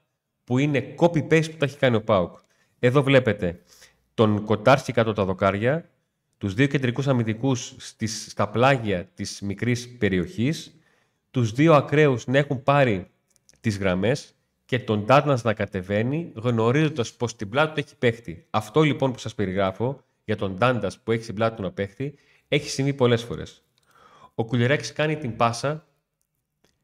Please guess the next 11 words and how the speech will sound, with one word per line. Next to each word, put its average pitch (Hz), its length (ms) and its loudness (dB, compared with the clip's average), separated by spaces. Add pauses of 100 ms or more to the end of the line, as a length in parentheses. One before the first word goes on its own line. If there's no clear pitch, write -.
(640)
πιθανότατα 135 1000 0 (340)
έχει 156 240 0
στο 151 140 -8
μυαλό 135 260 -4
του 143 140 -10
ότι 131 140 0
αυτό 135 560 -2 (220)
είναι 147 240 -2
το 120 120 -8
σωστό 123 320 -4
που - 240 -14